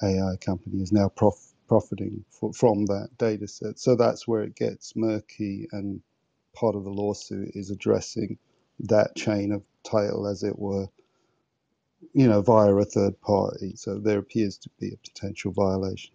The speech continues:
there. Uh, but not everybody's doing the same thing. Uh, Adobe has just announced their A I, uh, um, application, which they say is all, uh,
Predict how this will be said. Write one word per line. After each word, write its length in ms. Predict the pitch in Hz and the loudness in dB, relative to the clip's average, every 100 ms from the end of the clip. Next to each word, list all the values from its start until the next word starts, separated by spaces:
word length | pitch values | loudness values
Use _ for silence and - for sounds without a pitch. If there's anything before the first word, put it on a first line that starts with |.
| 104 | -10
there. 180 | 104 107 101 _ _ _ _ - | -10 -10 -14 _ _ _ _ 0
Uh, 40 | |
but 180 | 117 139 | 4 6
not 180 | 151 147 | 6 6
everybody's 540 | 147 135 127 120 110 | 4 2 0 0 -2
doing 200 | 104 117 107 | -2 0 0
the 80 | |
same 300 | 107 117 104 | -2 -4 -4
thing. 400 | 95 117 104 95 98 123 | -2 -2 0 -4 -8 -2
Uh, 220 | 110 98 - | -2 -2 -6
Adobe 520 | 101 117 120 113 104 | -2 0 0 0 -4
has 160 | 98 | -4
just 300 | - 101 - | -8 -14 -12
announced 440 | 104 101 95 - - | -8 -6 -6 -10 -2
their 360 | 110 107 101 - _ _ _ - | 2 2 0 -8 _ _ _ -4
A 180 | 107 98 | -2 -2
I, 280 | 98 95 92 _ _ _ _ _ _ - | -4 -6 -10 _ _ _ _ _ _ -2
uh, 320 | 110 104 101 - _ _ _ _ _ _ - | 0 0 -4 -8 _ _ _ _ _ _ -4
um, 420 | 117 104 101 101 - | -2 0 -2 -4 -8
application, 960 | 110 - 107 - 117 117 113 127 113 117 | -8 -6 -8 -2 0 0 0 0 2 2
which 220 | 104 - | -2 -6
they 160 | 104 104 | -4 -4
say 480 | - 107 101 98 98 _ - | -4 -2 -2 -2 -8 _ -8
is 160 | 107 - | -8 -6
all, 360 | 107 101 101 98 _ _ 123 | -4 -2 -4 -10 _ _ -8
uh, 160 | 98 | -6